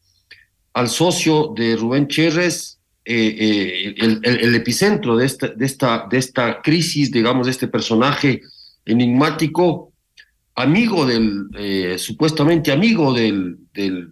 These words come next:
cuñado del presidente, eh, en, en, en establecer sus relaciones con, con una empresa que estuvo acusada de narcotráfico en Albania, en Europa. Ah, y entonces lo que se hace es develar lo que pe-, lo que permanecía oculto.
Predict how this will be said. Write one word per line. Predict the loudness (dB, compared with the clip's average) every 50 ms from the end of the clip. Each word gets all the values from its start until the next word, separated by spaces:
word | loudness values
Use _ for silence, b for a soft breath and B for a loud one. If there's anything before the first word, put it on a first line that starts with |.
| -20 -20
cuñado | _ -4 0 2 2 2 2
del | 2 2
presidente, | 0 0 0 2 2 2 2 2 0 -4 -6 -8 -8 _ _ _ _ _ _ _ _ _ _ _ _ _ _ _ _ -10
eh, | -4 -2 0 2 2 2 0 -2 -8 _ _ _ _ _ _ _ _ _ _ _ _
en, | -2 0 2 2 2 0 0
en, | -2 -2 -2 -2 0
en | 0 0
establecer | 0 0 2 0 0 0 0 0 0 0 2
sus | 2 0 2
relaciones | 2 2 0 0 2 2 4 4 4 2 0
con, | 0 -2 -2 -2 -2 -4 -6
con | -4 -2 2
una | 4 4 4
empresa | 2 0 0 -2 0 -2 -4 -4
que | -4 -6
estuvo | -8 -6 -2 2 2 2 2
acusada | 2 -2 -6 -4 0 2 2
de | 4 4
narcotráfico | 2 0 0 -2 -8 -8 -4 -4 -4 -4 -4 -8 -6 -2 -2 0
en | 0
Albania, | 0 0 0 0 -2 -2 -2 -4 -6 -8 _ _ _ _ _ _ _
en | -2 0 2
Europa. | 2 4 4 2 2 0 -4 -10 -16 _ _ _ _ _ _ _ _ _ _ _ _ _ _ _ _ _ _ _ -2
Ah, | 0 2 2 4 2 2 0 -2 -10 -18 _ _ _ _ _ _ _ _ _ _ _ _ _ _ _ _ -2
y | -2
entonces | 0 0 2 2 2
lo | 0 0
que | 0 0
se | 0 0
hace | 0 0 2 2 2
es | 0 2
develar | 2 2 2 4 4 4 2 2 0 -2 -6 -14 _ _ _ -10
lo | -10 -10 -6
que | -6 -8 -8
pe-, | -6 -10 -12 -12 -10 -4
lo | -2 -2 0
que | 0 -2 0
permanecía | 0 2 2 4 4 2 2 2 0 0
oculto. | -2 -2 -6 -8 -8 -8 -12 -20